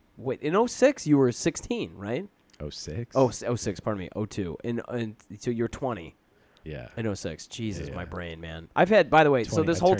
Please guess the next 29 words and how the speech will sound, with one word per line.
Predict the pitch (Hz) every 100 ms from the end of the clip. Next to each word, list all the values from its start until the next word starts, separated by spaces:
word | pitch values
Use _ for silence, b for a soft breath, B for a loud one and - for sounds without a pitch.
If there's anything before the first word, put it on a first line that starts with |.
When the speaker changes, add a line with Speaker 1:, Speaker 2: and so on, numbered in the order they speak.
| 185
Speaker 1:
time | 175 143
Speaker 2:
I |
Speaker 1:
I've | 123
been | 123
Speaker 2:
turned | 104 131
twenty, | 95 92
Speaker 1:
drinking. | 80 -
Speaker 2:
yeah, | 73 -
Speaker 1:
So | 160
before | 156 151 202
Speaker 2:
twenty-one. |
Speaker 1:
I | 208
showed | - 175
up | 160
here, | 151 135
I | 123
had | 110
two | - 135
glasses | 123 123 127 123
of | 104 95
wine, | 110 104 92 85
and | 101 107 -
since | 139 131
I've | 120
been | 110 110
sitting | - 120
here, | 107 101
I've | 95
had | 104 101